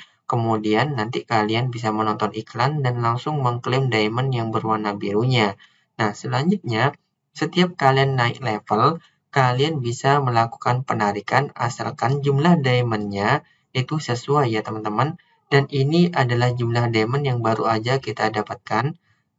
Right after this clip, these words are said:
Tiga ribu diamond itu setara dengan tiga puluh rupiah ya, teman-teman.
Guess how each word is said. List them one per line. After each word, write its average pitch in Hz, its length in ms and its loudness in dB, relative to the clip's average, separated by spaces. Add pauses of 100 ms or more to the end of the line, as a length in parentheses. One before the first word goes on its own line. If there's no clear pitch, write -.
(160)
Tiga 131 320 0
ribu 123 400 0
diamond 110 480 -2
itu 156 320 -4
setara 131 480 2
dengan 120 400 0
tiga - 400 -4
puluh 110 320 -2
rupiah 117 320 0
ya, 104 160 -4
teman-teman. 104 480 -2